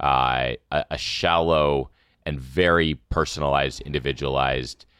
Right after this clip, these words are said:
view that has prevented it from, uh,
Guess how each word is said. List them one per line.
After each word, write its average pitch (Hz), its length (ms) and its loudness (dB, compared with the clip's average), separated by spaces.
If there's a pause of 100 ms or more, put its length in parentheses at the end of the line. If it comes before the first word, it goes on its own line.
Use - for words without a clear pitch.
(240)
view 73 640 0
that 69 220 0
has 67 640 -2
prevented 76 640 -2
it 71 180 -2
from, 67 800 0 (420)
uh, 65 380 2